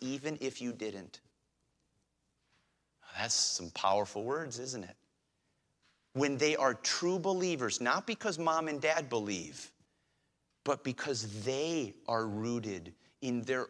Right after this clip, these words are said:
own belief in who Jesus Christ is and what he's done. Whether that is the right biblical counsel or not, you discern. But there is something here in which we are always seeking to inculcate in our children,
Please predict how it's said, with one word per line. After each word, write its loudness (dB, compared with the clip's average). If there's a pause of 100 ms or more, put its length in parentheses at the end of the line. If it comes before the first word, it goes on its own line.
own 0
belief -2
in -4
who -4
Jesus -2
Christ -2
is -4 (300)
and -4
what 2
he's -2
done. -2 (200)
Whether 6
that 4
is 2
the 0
right 4
biblical 2
counsel 2
or 4
not, 4 (260)
you 2
discern. 4 (240)
But 6
there 4
is 6
something 4
here 4
in 0
which 2
we 0
are 6 (100)
always 4
seeking 2
to -2
inculcate 2
in -4
our -2
children, 0